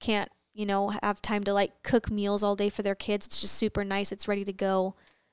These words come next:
Put it in your bag and then, or I guess put it in the crock pot. But anyway, so I think we'll start doing that. So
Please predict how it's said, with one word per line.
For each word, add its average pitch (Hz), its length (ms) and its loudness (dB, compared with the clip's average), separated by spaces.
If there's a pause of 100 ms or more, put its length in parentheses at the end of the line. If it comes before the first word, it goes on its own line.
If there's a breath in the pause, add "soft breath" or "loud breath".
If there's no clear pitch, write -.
(200)
Put 226 160 0
it 208 100 -2
in 208 100 -4
your 202 120 -2
bag 196 480 -2 (1080)
and 208 180 -6
then, 190 380 -4 (180)
or 208 80 -6
I 196 40 -4
guess 196 180 -2
put 208 160 0
it 202 40 0
in 208 80 -10
the 202 60 -8
crock - 360 -4
pot. 214 320 0 (200)
But 202 240 2 (340)
anyway, 196 420 2 (1300 loud breath)
so - 160 0
I 214 60 4
think 226 200 -2
we'll 220 280 2 (160)
start 214 340 2
doing 202 320 -2
that. 170 320 -4 (460)
So 220 500 -4